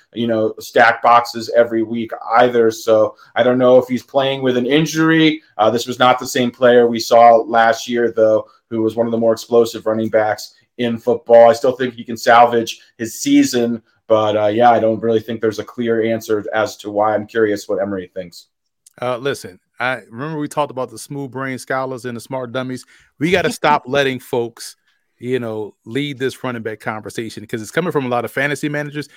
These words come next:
Speaker 2: and it's coming from a lot of, lot of the people that think you shouldn't pay running backs. They were all about Tony Pollard. "Oh, he's great.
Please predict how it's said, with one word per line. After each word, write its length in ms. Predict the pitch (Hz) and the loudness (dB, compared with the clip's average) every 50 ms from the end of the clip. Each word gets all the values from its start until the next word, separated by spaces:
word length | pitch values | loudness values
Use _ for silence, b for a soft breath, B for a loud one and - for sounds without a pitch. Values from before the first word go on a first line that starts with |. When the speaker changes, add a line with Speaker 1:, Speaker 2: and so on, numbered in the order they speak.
| b b b | b b b
Speaker 2:
and 100 | - 127 | -8 -8
it's 80 | 127 - | -6 -2
coming 180 | - 160 160 | -2 -2 -2
from 160 | 147 156 143 135 | -2 -4 -4 -4
a 60 | 127 | -2
lot 200 | 123 127 127 127 | 0 0 0 0
of, 160 | 127 127 123 _ _ | 0 -4 -6 _ _
lot 180 | 117 123 127 123 | 0 0 0 0
of 40 | |
the 80 | 123 123 | 0 -6
people 320 | _ - 143 135 - 131 | _ -6 -8 -6 -6 -6
that 180 | 120 120 117 - | -4 -4 -6 -4
think 280 | - 139 131 120 _ - | -4 -6 -6 -6 _ -14
you 60 | 117 | -14
shouldn't 260 | - - 160 127 123 | -4 -4 -4 -4 -2
pay 160 | - 147 151 143 | -4 -2 -2 -2
running 240 | 143 147 147 147 | -2 -2 -4 -2
backs. 280 | 139 156 151 156 151 - b b b b b | 0 0 0 0 -2 -8 b b b b b
They 100 | - 147 | -4 -2
were 120 | 139 135 110 | -2 -2 0
all 340 | 113 131 151 165 175 175 | 0 2 4 4 4 2
about 300 | 170 151 175 175 170 - | 2 4 4 4 4 0
Tony 280 | - 180 180 180 175 170 | -4 -4 -2 -2 -2 -4
Pollard. 440 | - 180 180 175 160 147 139 131 b b b b | 2 4 4 4 4 2 -2 -4 b b b b
"Oh, 180 | 117 143 156 147 | -2 0 0 0
he's 240 | 165 185 190 151 | 0 -2 -2 -4
great. 320 | 123 160 190 185 170 135 | -2 2 2 2 2 0